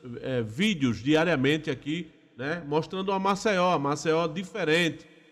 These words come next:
não aquela Maceió que a galera vem pra cá só pra mostrar as belezas naturais, mas a gente mostra, né, a Maceió que muita gente tem saudade, que é alagoana, é maceióense e tá morando fora e morre de saudade de Maceió.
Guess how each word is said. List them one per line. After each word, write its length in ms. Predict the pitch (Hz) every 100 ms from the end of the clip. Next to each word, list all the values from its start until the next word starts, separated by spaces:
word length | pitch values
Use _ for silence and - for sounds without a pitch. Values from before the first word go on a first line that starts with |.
| -
não 240 | 147 214
aquela 260 | 185 190 175
Maceió 400 | 170 165 175 156
que 560 | 160 156 147 139 110 98 -
a 100 | -
galera 320 | 135 151 151 135
vem 180 | 135
pra 180 | 143 135
cá 280 | 120 151 156
só 260 | - 185 208
pra 240 | 190 175
mostrar 760 | 151 139 - 143 143 139 - -
as 160 | 127
belezas 400 | 131 156 156 147
naturais, 480 | 143 139 143 110 104
mas 180 | 127 156
a 100 | 160
gente 220 | 185 190
mostra, 500 | 190 175 202 214 233 - _ -
né, 240 | 135 185 -
a 100 | 151
Maceió 640 | 170 175 180 160 175 190
que 160 | 185 160
muita 320 | 196 233 147
gente 240 | 151 151
tem 180 | - 147
saudade, 760 | 143 139 107 113 139 170 202 208 - - -
que 260 | 156 156 147
é 260 | 156 190
alagoana, 680 | 170 147 139 131 139 160 151
é 60 | 135
maceióense 580 | 135 127 147 135 139
e 20 | 131
tá 140 | 135
morando 300 | 135 135 123
fora 280 | - 127 127
e 60 |
morre 420 | 110 113 131 165 139
de 120 | 131
saudade 400 | - 127 120 117
de 40 |
Maceió. 420 | 113 - 113 104